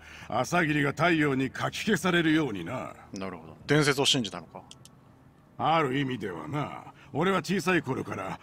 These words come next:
Speaker 1: 多くの人にグレイブンディープの警告を聞かされてきた。そのうち警告は一人歩きして真実になったのさ。<laughs> 船乗りにここへ行けと言おうものなら、即座に船底くぐりの罰を食らうだろうな。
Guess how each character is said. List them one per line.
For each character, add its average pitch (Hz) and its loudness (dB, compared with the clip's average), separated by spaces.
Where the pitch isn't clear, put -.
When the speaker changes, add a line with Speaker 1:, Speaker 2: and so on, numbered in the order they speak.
Speaker 1:
多 160 2
く 117 -6
の 110 -6
人 123 -8
に 110 -6
グ 113 -4
レ 175 4
イ - 4
ブ 160 2
ン 156 0
デ 143 2
ィ 139 4
ー - -4
プ 98 -10
の 90 -8
警 156 -2
告 127 -4
を 127 -2
聞 - -10
か 131 -6
さ 120 -8
れ 113 -8
て 92 -12
き - -14
た。 - -12
そ 175 -2
の 220 4
う 214 -2
ち 175 -4
警 170 4
告 156 0
は 147 6
一 - -4
人 165 4
歩 147 2
き 113 -10
し - -12
て 113 -6
真 208 -2
実 135 -2
に 151 2
な 110 -2
っ 104 -10
た - -14
の 65 -14
さ。 - -16
<laughs> - -12
船 147 2
乗 156 4
り 139 4
に 135 2
こ 139 -2
こ 160 2
へ 160 4
行 143 2
け 151 2
と 127 0
言 127 0
お 151 2
う 143 2
も 135 2
の 135 2
な 127 0
ら、 110 -2
即 170 0
座 151 4
に 151 4
船 131 -2
底 143 -2
く 139 -2
ぐ 135 0
り 127 -2
の 113 -4
罰 135 -4
を - -4
食 104 -8
ら 101 -6
う 95 -6
だ 85 -8
ろ 65 -12
う - -12
な。 95 -10